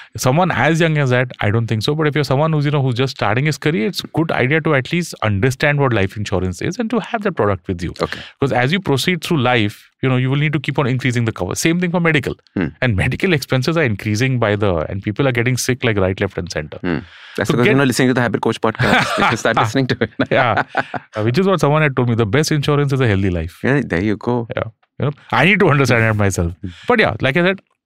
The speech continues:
Speaker 1: emergency corpus, health insurance, life insurance, and then your basic, you know,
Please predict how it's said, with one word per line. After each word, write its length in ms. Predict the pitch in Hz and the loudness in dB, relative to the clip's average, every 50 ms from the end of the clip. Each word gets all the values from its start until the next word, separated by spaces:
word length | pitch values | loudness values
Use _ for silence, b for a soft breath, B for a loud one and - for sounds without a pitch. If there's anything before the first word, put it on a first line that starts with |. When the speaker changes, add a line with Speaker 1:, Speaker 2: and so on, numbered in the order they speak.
| _ _ _ _ _ _ _ _ | _ _ _ _ _ _ _ _
Speaker 1:
emergency 400 | - 120 135 147 151 175 165 175 | 0 2 2 2 2 2 0 0
corpus, 560 | 165 - 151 147 - 180 190 185 - - - _ _ _ _ _ | 0 0 0 0 0 -2 -2 -2 -4 -10 -14 _ _ _ _ _
health 280 | - 110 110 120 123 | -2 0 0 0 0
insurance, 520 | 143 143 135 - 151 151 160 160 160 - - | -2 -2 0 0 0 0 0 -2 -4 -4 -2
life 240 | 101 104 110 - | 0 0 0 0
insurance, 380 | 131 131 127 151 151 170 180 180 | -2 -2 0 0 0 0 0 0
and 160 | 185 185 190 | 0 0 0
then 80 | 214 214 | 0 0
your 100 | 226 214 | -2 0
basic, 300 | 185 185 180 180 165 143 | 0 -2 -2 0 -2 -2
you 40 | 147 | -2
know, 80 | 156 | -2